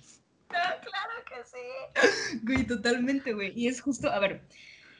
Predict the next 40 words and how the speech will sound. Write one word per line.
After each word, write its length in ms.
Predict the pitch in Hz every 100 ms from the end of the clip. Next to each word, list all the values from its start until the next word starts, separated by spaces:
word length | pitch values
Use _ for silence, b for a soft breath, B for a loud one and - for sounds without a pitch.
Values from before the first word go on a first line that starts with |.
| b
mira, 180 | 240 220
nuestros 300 | 247 339 392
podcasts 360 | 480 - 508 -
son 220 | 370 320
muy, 260 | 277 302 285
muy 220 | 254 262
mamados 400 | 262 233 226 233
porque 220 | 208 196
es 80 | -
como 320 | 285 220 -
una 220 | 214 226
puta 260 | 220 214 214
plática 420 | 202 196 - 185
y 60 | 190
la 100 | 165
neta 260 | 196 240 240
luego 200 | 214 220
nos 200 | 202 190
perdemos. 600 | 170 170 175 190 226 240
Yo 80 | 202
no 100 | 220
sé 160 | 220
si 80 | 208
la 100 | 214
gente 220 | 190 185
que 80 | 202
nos 140 | 175 170
escucha 300 | - 185 202
luego 180 | 190
se 160 | 190 185
queda 160 | 180 180
así 140 | 185
de 120 | 180
que, 140 | 175 165
"What 220 | 180 202
the 100 | 233
fuck 280 | - 190 196
acabo 260 | 190 180
de 60 | 170
escuchar?". 580 | - 147 - 156 156